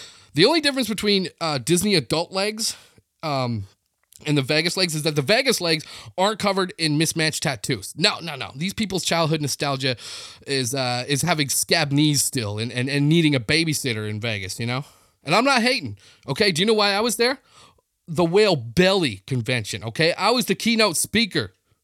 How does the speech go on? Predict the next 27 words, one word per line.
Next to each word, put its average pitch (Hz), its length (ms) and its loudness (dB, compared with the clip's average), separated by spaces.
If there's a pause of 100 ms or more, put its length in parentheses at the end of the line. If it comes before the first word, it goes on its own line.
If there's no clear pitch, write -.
(1160)
Whatever. 156 260 0
I 160 100 2
gambled 214 560 4
just 233 320 2
enough 208 220 -2
to - 80 -10
keep 202 160 -6
the 151 80 -6
free 196 240 -2
drinks 190 300 -2
coming, 180 340 0
and 147 120 0
I 143 40 2
stayed 214 340 2
in 208 120 2
a 170 40 4
hotel 240 400 4
room 240 160 4
that 208 120 0
somebody 196 320 2
else 202 180 2
was 180 120 0
nice 175 220 -2
enough 165 200 -4
to 147 80 -6
pay 190 220 -2
for. 202 340 -2